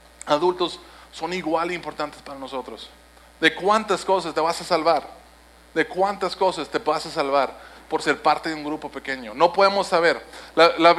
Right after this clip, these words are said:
porque la vida en grupo se parece al seguro de gastos médicos. Eso es bien importante. Porque si esperas hasta que lo ne-,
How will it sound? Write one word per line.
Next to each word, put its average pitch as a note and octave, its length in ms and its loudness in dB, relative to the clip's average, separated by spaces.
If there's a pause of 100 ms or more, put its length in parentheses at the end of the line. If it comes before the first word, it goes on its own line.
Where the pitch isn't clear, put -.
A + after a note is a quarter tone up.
porque E3+ 180 4
la F3+ 60 8
vida A3+ 160 4
en A3 60 0
grupo A3+ 260 2
se G3+ 120 2
parece G3+ 300 4
al G3 80 6
seguro F#3+ 300 2
de F#3 100 4
gastos F3 340 0
médicos. E3 440 -2
Eso D3+ 180 -4
es D#3+ 60 -10
bien F3+ 140 0
importante. D#3+ 580 -4 (880)
Porque F3 480 2
si G#3 160 2
esperas A#3+ 640 6
hasta F3 400 6
que E3+ 100 4
lo D#3+ 160 2
ne-, D#3+ 140 -4